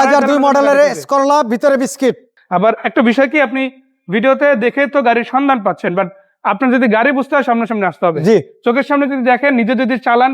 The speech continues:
Speaker 2: প্রয়োজনে একজন এক্সপার্ট নিয়ে আসেন, আশা করা যায় শতভাগ একটা গাড়ির সম্বন্ধে আইডিয়া পেয়ে যাবেন।
Speaker 1: এ, পেয়ে যাবেন ইনশাল্লাহ।
Speaker 2: এটার দাম কত রাখা যাবে?
Speaker 1: এটার দাম দশ লাখ বিশ হাজার টাকা।
Speaker 2: দশ লাখ বিশ,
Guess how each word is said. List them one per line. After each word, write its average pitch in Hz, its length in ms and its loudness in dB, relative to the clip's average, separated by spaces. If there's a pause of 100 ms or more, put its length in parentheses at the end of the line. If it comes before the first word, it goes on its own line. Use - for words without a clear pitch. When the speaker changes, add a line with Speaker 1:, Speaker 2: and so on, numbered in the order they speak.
Speaker 2:
প্রয়োজনে 240 300 -2
একজন 233 200 -4
এক্সপার্ট 240 300 -2
নিয়ে 262 160 0
আসেন, 285 160 0 (440)
আশা 254 200 -2
করা 262 160 4
যায় 269 160 2
শতভাগ 262 440 0
একটা 233 180 0
গাড়ির 208 200 -2
সম্বন্ধে 220 280 0
আইডিয়া 190 220 -2
পেয়ে 208 140 2
যাবেন। 170 140 0
Speaker 1:
এ, - 100 -2
পেয়ে 190 160 2
যাবেন 160 140 0
ইনশাল্লাহ। 151 200 -2
Speaker 2:
এটার 247 180 0
দাম 247 160 2
কত 240 180 0
রাখা 190 180 -6
যাবে? 151 160 -10 (380)
Speaker 1:
এটার 233 300 2
দাম 240 100 2 (120)
দশ 226 200 0
লাখ 220 160 0
বিশ 175 140 -6
হাজার 180 180 -2
টাকা। - 120 -4
Speaker 2:
দশ - 140 -6
লাখ 202 140 -2
বিশ, 240 120 -2